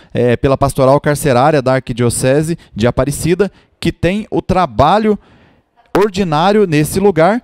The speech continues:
de missão. O grupo missionário partilhou a palavra e invocou a bênção aos que se encontram presos, assim como os que exercem o trabalho público naquele espaço.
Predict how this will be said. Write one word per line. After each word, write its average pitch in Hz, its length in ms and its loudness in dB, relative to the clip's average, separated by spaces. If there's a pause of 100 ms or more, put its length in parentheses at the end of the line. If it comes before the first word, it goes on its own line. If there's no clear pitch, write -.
(120)
de 156 160 -4
missão. 156 540 0 (360)
O 143 120 2
grupo 170 460 2
missionário 185 680 0
partilhou 185 840 0
a 185 60 2
palavra 165 640 0
e 170 80 -4
invocou 180 460 0
a 220 80 0
bênção 147 720 -2 (320)
aos 175 320 2
que 190 140 -4
se 190 160 -2
encontram 185 500 -2
presos, 147 640 -2 (320)
assim 151 580 -2 (240)
como 190 200 0
os - 120 -4
que - 80 -4
exercem 160 400 2
o 156 40 -8
trabalho 170 340 2
público 165 480 -2
naquele 160 280 -2
espaço. 107 560 -2